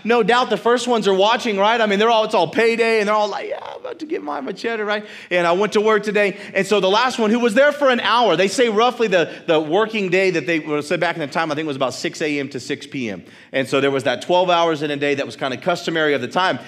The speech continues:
So when he's saying the third hour, it potentially would have been around nine o'clock, then noon, then three, then six. Uh, and so the last one, though, was, was called at five o'clock in the afternoon. Right? So these other dudes went to work super early in the morning. They're standing around.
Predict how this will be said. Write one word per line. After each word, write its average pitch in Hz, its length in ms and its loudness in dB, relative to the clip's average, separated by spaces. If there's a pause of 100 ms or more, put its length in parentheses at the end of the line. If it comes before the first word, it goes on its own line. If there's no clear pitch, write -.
(160)
So 160 140 -2
when 139 160 -2
he's 180 200 0
saying 170 220 0
the 135 80 -2
third 156 320 -2
hour, 139 340 0
it 135 200 -8
potentially 160 400 -6
would 147 80 -2
have 131 80 -6
been 135 120 -4
around 123 280 -4
nine 123 200 -2
o'clock, 120 400 -4
then 113 220 -8
noon, 123 320 -6
then 104 160 -10
three, 123 320 -6
then 110 180 -8
six. 131 320 -8 (300)
Uh, 135 240 0
and 139 100 -6
so 156 80 -2
the 139 100 2
last 170 300 -2
one, 160 120 -4
though, 135 180 2
was, 127 360 -4
was 127 160 -10
called 160 220 0
at - 140 -10
five 170 220 0
o'clock 156 340 -2
in 135 80 -4
the 131 80 -2
afternoon. 131 520 -4 (240)
Right? 170 320 0
So 180 140 0
these 165 180 2
other 233 220 4
dudes 226 220 -2
went 208 180 0
to 196 80 0
work 180 240 2
super 220 400 -2
early 208 220 2
in 185 60 -2
the 185 40 -2
morning. 180 320 -2
They're 151 100 0
standing 185 320 -2
around. 160 260 0